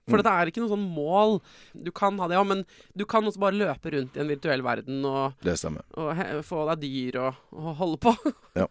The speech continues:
Speaker 1: Ja.
Speaker 2: Og dette her er jo, det er jo det samme. Altså, hvis vi drar sammenligningen til ei, ehm,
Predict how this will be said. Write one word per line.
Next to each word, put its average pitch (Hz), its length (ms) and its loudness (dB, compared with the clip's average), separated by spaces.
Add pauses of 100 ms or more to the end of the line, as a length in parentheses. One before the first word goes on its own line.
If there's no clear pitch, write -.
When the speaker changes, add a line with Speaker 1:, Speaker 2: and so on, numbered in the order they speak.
(120)
Speaker 1:
Ja. 170 160 4 (480)
Speaker 2:
Og 107 100 6
dette 120 240 4
her 107 320 8
er 95 280 6
jo, 67 260 0
det 117 100 8
er 123 80 10
jo 78 80 2
det - 40 -4
samme. 95 440 4 (260)
Altså, 123 220 2
hvis 127 220 2
vi 104 160 4
drar 110 260 8
sammenligningen 78 720 2
til 87 240 2
ei, 82 320 2
ehm, 78 400 -2